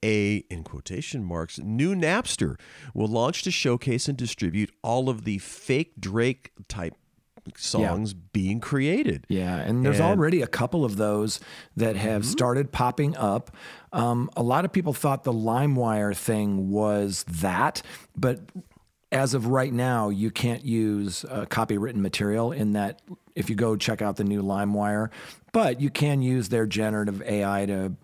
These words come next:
Speaker 2: you know, create music, um, in different styles, moods, genres, and images and things like that. And it's, it's fun to play with. There's a lot of, uh, platforms out there like that. But yeah, there already are a couple of these,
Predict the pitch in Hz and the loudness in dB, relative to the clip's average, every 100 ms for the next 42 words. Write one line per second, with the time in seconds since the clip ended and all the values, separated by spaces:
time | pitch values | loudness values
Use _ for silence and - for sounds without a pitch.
0 | - 110 101 - 117 110 131 104 104 92 | -6 -6 -4 0 2 2 0 0 0 0
1 | 104 104 - - - - _ _ 107 104 | -2 -4 -10 -20 -20 -20 _ _ -2 0
2 | 101 107 98 107 104 - - 101 101 95 | 0 0 0 0 -2 -4 -2 0 0 0
3 | 92 98 98 92 95 95 95 95 95 95 | 0 0 0 -2 -4 -2 -2 0 0 -2
4 | 92 - - 101 101 127 - _ 110 107 | -4 -6 -2 0 0 -4 -10 _ 0 2
5 | 104 95 104 101 98 101 104 98 104 95 | 2 2 0 0 0 0 0 0 -2 0
6 | 104 101 110 104 165 - - 156 120 110 | 0 0 0 -2 -2 -2 2 2 2 0
7 | 101 98 95 120 120 120 120 110 101 98 | 2 2 0 0 2 2 2 2 0 0
8 | 98 92 - 110 - 107 95 - 101 101 | 0 -2 -2 -2 0 -2 -2 -2 -2 -2
9 | - 101 95 90 95 104 - 95 90 - | 0 0 0 0 0 0 0 0 -2 -4
10 | - - - - - 101 123 120 - 123 | -14 -16 -18 -16 -6 0 2 0 0 2
11 | 131 98 110 113 120 127 123 117 131 113 | 2 2 0 2 2 2 2 2 2 2
12 | 107 98 117 104 117 107 95 104 101 95 | 2 0 0 0 0 0 0 2 2 -2